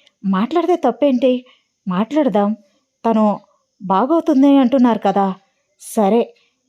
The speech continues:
నేను ఎలాగో దూరంగా ఉన్నాను, ఫోన్లోనే కదా మాట్లాడేది, డైరెక్ట్గా కాదు కదా. ఫోన్లో మాట్లాడితే ఏమవుతుంది? దానివల్ల తను మనసు ప్రశాంతంగా అనిపించి క్యూర్ అవుతుంది, అంతే కదా.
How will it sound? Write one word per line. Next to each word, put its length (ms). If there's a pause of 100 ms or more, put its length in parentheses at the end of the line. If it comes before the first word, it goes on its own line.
(160)
నేను 200
ఎలాగో 380
దూరంగా 440
ఉన్నాను, 460 (340)
ఫోన్లోనే 460
కదా 200
మాట్లాడేది, 800 (340)
డైరెక్ట్గా 460
కాదు 360
కదా. 300 (500)
ఫోన్లో 320
మాట్లాడితే 800 (340)
ఏమవుతుంది? 720 (520)
దానివల్ల 420
తను 440 (300)
మనసు 320
ప్రశాంతంగా 640
అనిపించి 580 (400)
క్యూర్ 220
అవుతుంది, 580 (300)
అంతే 220
కదా. 160